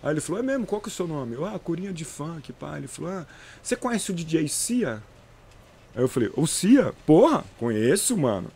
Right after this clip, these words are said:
Aí ele, "É, porque ele é D J." Eu falei, "Não, antes dele ser isso, irmão, eu conheci o Cia através do Nil, do M R N. O Cia foi D J do M R N, blá, blá, blá, blá, blá, blá."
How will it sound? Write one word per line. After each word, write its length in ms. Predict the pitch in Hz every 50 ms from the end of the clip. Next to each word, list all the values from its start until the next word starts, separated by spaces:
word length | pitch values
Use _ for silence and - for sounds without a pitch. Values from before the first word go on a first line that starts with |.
| - - - - - - - - - -
Aí 60 | 135 143
ele, 100 | 180 226
"É, 120 | 254 226
porque 260 | - - 170 - -
ele 100 | 190 190
é 40 | 190
D 100 | 170 170
J." 240 | 160 160 185 190 -
Eu 60 | -
falei, 200 | - - 151 151
"Não, 320 | 165 185 170 147 123 117
antes 240 | 139 180 208 - -
dele 220 | 151 156 151 139 123
ser 180 | - - 120
isso, 380 | 117 127 151 165 156 - - 120
irmão, 240 | 110 107 104 87 - - - - - - - - -
eu 100 | - 104
conheci 280 | 104 - 135 127 - 151
o 60 | 151
Cia 220 | 135 - - 151 -
através 340 | - 147 135 131 135 135
do 100 | 131 147
Nil, 420 | 147 147 139 127 131 139 147 143 127
do 80 | 117 120
M 120 | 117 123
R 220 | 123 135 147 143 123 127 127 127
N. 80 | 117 113
O 40 | 101
Cia 260 | - - 127 123 117
foi 160 | - - 123
D 220 | 113 - 107 107 113
J 180 | 110 113 117
do 80 | 117 120
M 120 | 113 113 117
R 180 | 117 139 147
N, 300 | 127 113 123 127 120 113
blá, 180 | 107 113 117 120
blá, 140 | 117 120 120
blá, 120 | 120 120 117
blá, 160 | 117 120 120
blá, 100 | 117 120 117
blá." 160 | 120 127